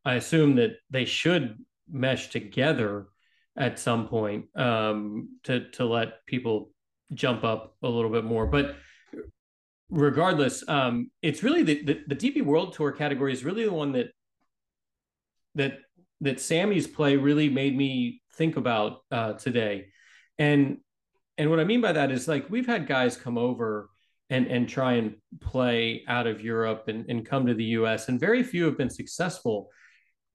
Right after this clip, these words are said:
And I think that's because of the, so, so we've had some success of guys coming over now. You mentioned Matthew Pavon and now Sammy Vamalicki. I think that the difference here is that these guys aren't in the top fifty in the world, or they weren't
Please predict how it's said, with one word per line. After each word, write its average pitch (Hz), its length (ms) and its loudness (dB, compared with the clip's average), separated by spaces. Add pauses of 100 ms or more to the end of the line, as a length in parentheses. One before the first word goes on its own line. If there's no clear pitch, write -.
And 156 100 2
I 151 80 2
think 226 240 0
that's 240 220 0
because 160 440 -2
of 143 120 0
the, 123 360 0
so, - 200 -4
so 147 220 2
we've 131 160 0
had 165 200 0
some 139 140 -2
success - 640 -2
of 120 160 -2
guys 123 400 2
coming 120 340 -2
over 113 300 0
now. 113 380 0
You 113 260 -4
mentioned 123 480 -4 (160)
Matthew 117 320 -4
Pavon 139 380 0
and 120 100 0
now 113 280 -2 (880)
Sammy 123 340 0
Vamalicki. 120 680 0 (480)
I 156 60 -2
think 208 280 0
that 180 140 2
the 151 80 0
difference 226 760 0
here 160 420 0
is 139 180 2
that 143 180 -2
these 147 200 0
guys 160 220 0
aren't 190 160 0
in 170 60 -4
the 143 60 -2
top 151 280 -6
fifty 147 240 -2
in 135 60 2
the 123 80 0
world, 123 280 4
or 113 80 2
they 120 140 2
weren't 120 460 0